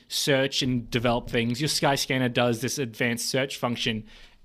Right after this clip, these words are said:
but it doesn't do the learning that A I has. A I is doing that, that purpose, but then using information that you input to then make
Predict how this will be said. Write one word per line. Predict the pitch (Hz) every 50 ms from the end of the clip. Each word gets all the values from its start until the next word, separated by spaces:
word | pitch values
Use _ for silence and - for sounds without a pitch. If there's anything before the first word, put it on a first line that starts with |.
| - -
but | - 143
it | 147 143
doesn't | 160 165 147 165 170 170 - - - 117 -
do | 143 139 139 135 127 123
the | 120 127 117
learning | 117 117 123 131 131 131 131 127 123 120
that | 120 -
A | 117 113 110
I | 110 107 110
has. | 110 107 104 104 107 -
A | - 135 147 147
I | 139 139
is | 139 135 127 113
doing | - - 147 147 151
that, | 143 123 - - - -
that | - 139 127 120 - - - -
purpose, | 135 131 123 120 117 110 120 -
but | - 139 120
then | 120 139 131 120 117 117 - - - - -
using | 135 151 190 190 170 180 175 156
information | 151 143 - 139 135 131 131 - - 127 123
that | 120 117 117 117
you | 117 117
input | 117 117 117 - 143 151 131 123 -
to | - 131 123
then | 117 131 123 117 117 117
make | 120 120 117 - -